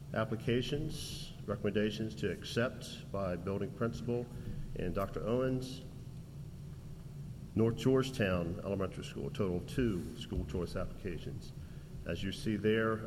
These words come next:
uh, the first application, um, is to accept by the building principal and reject due to capacity by Doctor Owens, and the same, uh, with the second application, uh, to accept by the building principal,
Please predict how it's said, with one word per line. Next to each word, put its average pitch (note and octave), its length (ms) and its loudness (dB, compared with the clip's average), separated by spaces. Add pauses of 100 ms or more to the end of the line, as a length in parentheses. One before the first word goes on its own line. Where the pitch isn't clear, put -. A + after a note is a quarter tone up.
uh, F2+ 80 -2
the F#2 100 -2
first G#2 320 2
application, G#2 800 0 (580)
um, E2 400 -4 (1120)
is - 100 -6
to G#2 140 0
accept - 600 0
by F#2+ 100 2
the F2+ 80 -2
building F#2 300 0
principal A2+ 520 2 (540)
and E2+ 140 -2
reject G2+ 420 0
due - 140 -2
to - 100 -6
capacity F#2 560 -2
by E2 180 -2
Doctor F#2 380 -2
Owens, A#2 480 2 (380)
and E2 100 -4
the E2 40 -4
same, F#2+ 460 0 (140)
uh, E2+ 140 -2 (100)
with E2+ 260 -2
the E2 120 -2
second A2 420 0
application, E2+ 760 -4 (680)
uh, D#2 220 -4
to - 100 -2
accept F2+ 420 -4
by F2 100 0
the D#2 80 -4
building G#2+ 280 2
principal, G#2 580 0